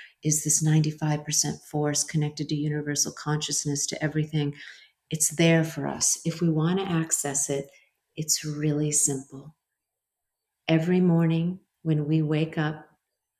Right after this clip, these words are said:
when we're coming into a conscious state, you're going from gear one, deep sleep, gear two, dream state, which is meditative state.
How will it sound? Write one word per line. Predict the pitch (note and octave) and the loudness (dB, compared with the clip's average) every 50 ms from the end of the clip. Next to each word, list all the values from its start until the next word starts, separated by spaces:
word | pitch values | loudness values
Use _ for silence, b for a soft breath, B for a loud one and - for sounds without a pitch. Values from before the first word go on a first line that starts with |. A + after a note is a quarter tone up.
| _ _ _ _ - | _ _ _ _ -2
when | D#3+ D3+ D3 D3 | 0 0 0 0
we're | C#3+ C#3+ | -2 -6
coming | D3 - - E3 E3 E3+ E3+ E3 D#3+ | -6 -2 0 2 2 4 4 4 4
into | D#3+ D#3+ E3 D#3+ - - D#3 C#3+ | 4 4 2 2 0 -2 -2 -4
a | C3+ - | -4 -4
conscious | - - C#3 C#3+ C#3+ D3 - E3+ - - | -6 -4 -2 -2 -2 -2 -2 -2 0 0
state, | - - - D3+ C#3+ C#3+ - - - - _ _ _ _ _ _ _ _ _ _ _ _ _ _ _ _ _ _ _ _ _ _ _ _ _ _ _ _ _ _ _ - | 0 0 0 0 0 0 -2 -4 -8 -14 _ _ _ _ _ _ _ _ _ _ _ _ _ _ _ _ _ _ _ _ _ _ _ _ _ _ _ _ _ _ _ 4
you're | E3 E3 E3 | 4 4 4
going | E3 - E3 E3 E3+ E3+ E3 D3+ C#3+ C#3+ D3 D#3 D3 - _ _ _ _ _ | 4 4 4 4 6 4 4 2 0 -2 -4 -8 -10 -14 _ _ _ _ _
from | - E3 D3+ D3+ D3 | -2 -2 0 0 0
gear | D3 - D3+ D3 D#3 D#3+ E3 | -2 0 0 2 2 2 2
one, | D#3+ D#3 D#3 D3+ D3+ D3+ D3+ D3+ D#3 D#3 D#3 | 2 2 0 0 0 -2 -4 -4 -4 -4 -2
deep | D3+ D3 D3 D3+ D3 | -2 -2 -4 -4 -2
sleep, | - - - D3 D3 D3 C#3+ C#3+ C#3+ D3 - _ _ _ _ _ _ _ _ _ _ _ _ _ _ _ _ _ _ - | -4 -4 -2 -2 -2 -2 -2 -4 -6 -10 -18 _ _ _ _ _ _ _ _ _ _ _ _ _ _ _ _ _ _ -10
gear | - D#3 D3+ D#3 D#3 | -4 0 2 2 2
two, | D#3 - - - D#3+ D3+ D3+ D3+ D3+ D3+ D3+ | 2 0 0 0 2 0 0 0 -2 -4 -4
dream | D#3 D3 D3 D3 D3 C#3+ | -4 -4 -4 -2 -2 -2
state, | - - - D3+ D3 D3 C#3+ C#3+ | -4 -4 -2 -2 -2 -2 -2 -4
which | - - | -4 -4
is | - D3 - | -4 -4 -2
meditative | D3 D3 D3 C#3+ - D#3 C#3+ - D3 - | -2 -4 -4 -6 -4 -6 -6 -6 -6 -8
state. | - - D#3 D3+ D3 D3 D3 - _ | -6 -6 -4 -4 -4 -6 -8 -12 _